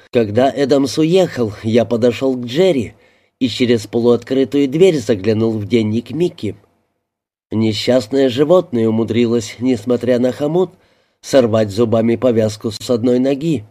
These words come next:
и на сухожилии виднелась большая соднящая рана. Глаза у Микки налились кровью, уши были плотно прижаты к голове,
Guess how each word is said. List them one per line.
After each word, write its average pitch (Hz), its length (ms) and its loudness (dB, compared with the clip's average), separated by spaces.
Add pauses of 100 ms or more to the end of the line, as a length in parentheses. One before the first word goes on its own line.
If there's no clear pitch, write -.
(480)
и 123 100 2
на 120 140 4
сухожилии 143 800 2
виднелась 113 720 0
большая 120 500 0
соднящая 113 720 0
рана. 143 360 -2 (1000)
Глаза 110 680 0
у 147 100 -2
Микки 139 280 0
налились 135 560 2
кровью, 131 500 0 (320)
уши 120 360 0
были 120 180 2
плотно 120 460 0
прижаты 123 500 -2
к 123 60 -6
голове, 135 560 0